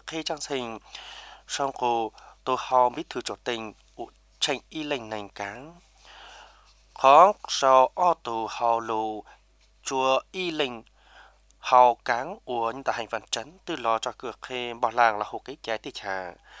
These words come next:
Thảo cử sinh sai vàng phùa tư xưng có cử cán bộ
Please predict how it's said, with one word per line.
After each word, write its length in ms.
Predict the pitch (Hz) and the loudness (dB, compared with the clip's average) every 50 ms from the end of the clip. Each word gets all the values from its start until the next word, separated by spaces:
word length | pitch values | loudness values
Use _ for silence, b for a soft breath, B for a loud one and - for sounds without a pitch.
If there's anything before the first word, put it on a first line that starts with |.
| B B B B B - | B B B B B 0
Thảo 100 | 139 135 | 0 0
cử 340 | - - 131 127 131 127 131 | 0 -2 -2 0 0 0 -2
sinh 140 | - 190 185 | -4 -4 -4
sai 140 | - 175 | -4 -4
vàng 180 | 160 - 151 131 | -4 -4 -6 -6
phùa 340 | - - - 139 131 120 110 | -6 -2 -2 0 0 0 -2
tư 120 | - - | -4 -6
xưng 240 | - - - 120 110 | -6 -6 -6 -8 -10
có 200 | - 113 113 113 - - | -10 -10 -10 -12 -12 -12
cử 300 | 120 117 110 104 104 101 B B B B B B B B B B B B B B _ _ _ _ _ _ _ _ _ | -10 -10 -8 -10 -10 -14 B B B B B B B B B B B B B B _ _ _ _ _ _ _ _ _
cán 200 | - 135 170 175 | 0 0 2 2
bộ 320 | 165 147 135 127 117 104 | 4 4 4 4 2 -2